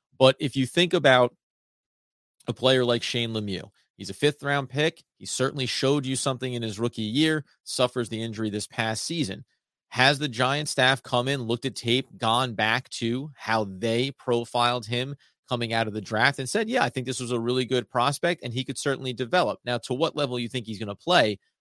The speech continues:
the short term of just saying, "We can go, we can go another year with Shane Lemieux healthy playing at left guard." You think about Billy Price, who the, the Giants' previous regime traded for.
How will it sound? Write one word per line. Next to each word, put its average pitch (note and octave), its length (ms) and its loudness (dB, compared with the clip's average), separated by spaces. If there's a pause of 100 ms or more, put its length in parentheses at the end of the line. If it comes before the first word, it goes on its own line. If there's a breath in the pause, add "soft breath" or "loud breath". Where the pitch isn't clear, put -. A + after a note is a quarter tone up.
(100)
the A2+ 60 -10
short G3 400 -2
term G#2 440 -8 (540)
of B2 120 -4
just B2 220 0
saying, A#2+ 440 0 (440)
"We D3+ 160 2
can D3+ 220 -4
go, B2 360 4 (140)
we C3 140 -4
can C#3+ 140 -8
go E3+ 160 4
another C#3+ 280 0
year G#2+ 480 -6 (380)
with A#2 140 -6
Shane D3 320 0
Lemieux A#2+ 420 -2
healthy B2+ 520 -2
playing A#2 520 -6
at G#2+ 140 -4
left G2+ 320 -8
guard." F#2+ 360 -6 (300)
You G#2 80 -14
think A2+ 160 -4
about G#2+ 260 -2
Billy G2+ 200 -6
Price, D3 420 4
who A2+ 140 -6
the, G2 260 -4
the G#2+ 80 -8
Giants' G2+ 400 -6
previous G2+ 400 -8
regime G2 300 -8
traded D3+ 420 0
for. C#3 380 2